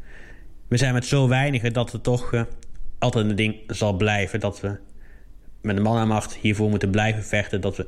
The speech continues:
kunnen meedoen. Laatst was hierover ook een item in kassa. Dat het echt nog een drama is.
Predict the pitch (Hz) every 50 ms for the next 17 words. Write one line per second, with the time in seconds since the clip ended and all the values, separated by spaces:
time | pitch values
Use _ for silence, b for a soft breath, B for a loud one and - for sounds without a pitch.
0 | - - - 104 101 98 101 104 104 90 87 98 107 120 - - - - - -
1 | B B B B B B B B B - 107 110 113 - - - 107 - 113 110
2 | 110 117 110 110 - 120 120 113 113 107 104 - - - - - 117 110 - -
3 | 98 - - - 107 98 - - 143 131 - - 120 113 151 - - - - -
4 | - - B B B B B B B B B - - - - 104 - 101 - -
5 | 110 110 - - - 107 - 104 - - - - - - 113 117 117 110 107 107
6 | 104 104 98 87 90 101 98 - - -